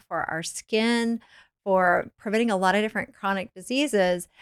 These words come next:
And so we, we do wanna find this balance with, even with sunscreen, 'cause when we put sunscreen on, we're not getting that opportunity for our bodies to make vitamin D.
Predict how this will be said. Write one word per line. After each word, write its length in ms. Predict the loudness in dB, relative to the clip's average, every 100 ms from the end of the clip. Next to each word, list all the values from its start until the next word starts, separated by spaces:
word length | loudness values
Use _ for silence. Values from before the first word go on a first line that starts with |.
| -20 -2
And 200 | 0 2
so 520 | 4 6 6 4 2 2
we, 220 | 0 0
we 140 | -2 2
do 140 | 6
wanna 140 | 4 4
find 240 | 4 4
this 160 | 4 2
balance 520 | 2 4 4 2 0
with, 200 | -4 -4
even 260 | 0 2 2
with 180 | 2 2
sunscreen, 580 | 2 2 -2 -6 -6 -6
'cause 160 | 0
when 120 | 2
we 100 | 2
put 200 | 2 0
sunscreen 600 | 2 2 0 -2 0 2 4
on, 240 | 4 0 -4 _ _ -4
we're 80 |
not 320 | 2 2 0 -2
getting 320 | 0 0 2
that 360 | 4 4 2 -2
opportunity 640 | -10 -10 -12 -8 0 0 0
for 220 | 0 2
our 160 | 4
bodies 300 | 4 0 0 -6
to 100 | -6
make 220 | -6 -6
vitamin 400 | -6 -6 -6 -6
D. 380 | -4 -2 -4